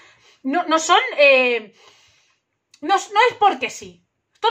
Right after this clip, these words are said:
no, no pasa porque sí. No son setas que aparecen. No, no, no, no. Aquí las esporas que se plantan son las que hacen las setas. Pues esto es lo mismo. Lo que nosotros llevamos plantando, llevamos haciendo una vez y otra vez y otra vez, esto es lo que crea esto. No es al revés. Que muchas veces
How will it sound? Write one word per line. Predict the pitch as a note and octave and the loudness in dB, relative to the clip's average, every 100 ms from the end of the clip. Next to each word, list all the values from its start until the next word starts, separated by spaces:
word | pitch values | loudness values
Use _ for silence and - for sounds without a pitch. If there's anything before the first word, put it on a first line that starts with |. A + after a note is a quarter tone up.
| A4+ | 0
no, | - | 0
no | D#4+ F4+ | -2 0
pasa | F4+ E4 | 0 -2
porque | C4 A#3 - | -6 -8 -12
sí. | - G3 _ - | -16 -20 _ -4
No | |
son | F#4 A4 | 0 0
setas | - A#3+ - - - | -2 -6 -8 -16 -12
que | |
aparecen. | A#3+ G#3+ E3 G3 G3+ | -8 -8 -8 -12 -4
No, | F4 | 0
no, | G4+ F4+ | 2 2
no, | F#4 | 4
no. | F#4 - | 4 2
Aquí | - - C#4+ F#4+ - _ - | 0 -10 -8 -8 -8 _ -10
las | B3+ | -8
esporas | A#3+ - D4 G#4+ A4+ | -8 -6 0 2 0
que | |
se | F4 | -6
plantan | C#4 F4 F#4 F#4 | -4 -2 -2 -4
son | E4 | -6
las | D#4 | -6
que | C#4 | -6
hacen | B3 | -10
las | G3 E3+ | -12 -10
setas. | C#4 C4 | -10 -10
Pues | A3 | -12
esto | B3 F4+ | -8 -6
es | |
lo | A#3+ | -6
mismo. | B3 D#4 - - _ | -10 -10 -12 -16 _
Lo | B3+ A#3+ | -10 -6
que | |
nosotros | A#3 D4 A4 A4 - _ _ | -6 -2 -2 -4 -8 _ _
llevamos | C#4 D#4 E4 E4 | -2 2 2 0
plantando, | C#4+ B3+ C#4 D#4 C4+ | -2 0 0 -2 -4
llevamos | A3+ A3+ C#4 D4+ | -4 -2 -2 -4
haciendo | - - D4+ C#4 A3+ | -6 -10 -6 -4 -2
una | B3 C4+ | -2 -4
vez | C4 | -4
y | |
otra | C4 B3 | -8 -4
vez | B3 B3+ | -6 -6
y | |
otra | B3+ A3+ | -8 -6
vez, | D4 C#4+ | -8 -10
esto | C4+ | -14
es | D#4 | -10
lo | B3+ | -10
que | G#3+ F#3 | -10 -8
crea | A#3+ G4 C4+ | -4 -2 -2
esto. | F3+ - - - _ _ | -6 -16 -20 -20 _ _
No | A#3+ D4 | -10 -6
es | F4 | -4
al | E4+ | -4
revés. | G3 F3 D#4+ - - _ _ _ - | -6 -6 -6 -8 -16 _ _ _ -18
Que | A3 | -12
muchas | B3 D4 | -6 -4
veces | D#4 F#4+ | -4 -6